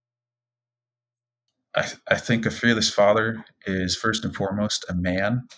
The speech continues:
not a boy, who finds himself in his wife and his family.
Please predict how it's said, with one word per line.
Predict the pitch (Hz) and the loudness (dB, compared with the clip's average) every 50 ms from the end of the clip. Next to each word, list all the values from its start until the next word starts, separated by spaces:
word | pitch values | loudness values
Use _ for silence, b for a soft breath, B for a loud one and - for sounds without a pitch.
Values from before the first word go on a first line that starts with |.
| _ _ - | _ _ -4
not | 92 95 98 | -2 -2 -2
a | 104 | -2
boy, | 104 101 95 92 95 104 107 - _ _ _ _ _ _ _ _ _ _ | 0 0 0 -2 -2 -4 -8 -12 _ _ _ _ _ _ _ _ _ _
who | 107 101 95 95 92 92 92 90 87 87 - _ _ _ _ _ _ _ _ _ _ _ _ _ _ _ - | -6 -4 -4 -4 -2 -4 -4 -4 -6 -10 -14 _ _ _ _ _ _ _ _ _ _ _ _ _ _ _ -2
finds | - 101 98 104 107 107 | 0 0 2 0 0 0
himself | 104 101 - - 98 98 104 107 - - - | 0 0 0 0 0 0 0 -2 -4 -6 -6
in | 95 | -4
his | 90 87 85 - | -4 -4 -4 -4
wife | 92 90 87 - - | -2 -4 -2 -4 -6
and | 87 | -6
his | 82 82 - | -6 -6 -6
family. | - 85 80 78 - 82 | -6 -8 -8 -8 -8 -10